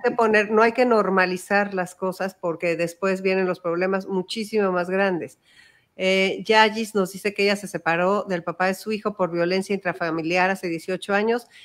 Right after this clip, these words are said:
y ahora con su hijo está empezando a sufrir el mismo trato, si-, el maltrato psicológico, en ocasiones muy cercano a ser maltrato físico.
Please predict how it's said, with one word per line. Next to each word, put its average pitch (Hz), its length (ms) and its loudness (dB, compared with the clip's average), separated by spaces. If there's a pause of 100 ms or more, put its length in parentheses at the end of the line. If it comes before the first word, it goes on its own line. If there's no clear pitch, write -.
(160)
y 175 80 0
ahora 196 280 4
con 190 160 0
su 196 120 -4
hijo 185 100 0
está 196 160 -2
empezando 185 420 -2
a 190 40 -2
sufrir 185 340 -4
el 185 80 0
mismo 175 320 -4
trato, 170 380 -4
si-, 170 240 -10
el 160 120 -2
maltrato 165 460 -2
psicológico, 185 840 -4 (420)
en 170 120 -2
ocasiones 196 580 0
muy 196 160 2
cercano 190 480 0
a 190 60 0
ser 190 160 -2
maltrato 175 420 -2
físico. 165 640 -10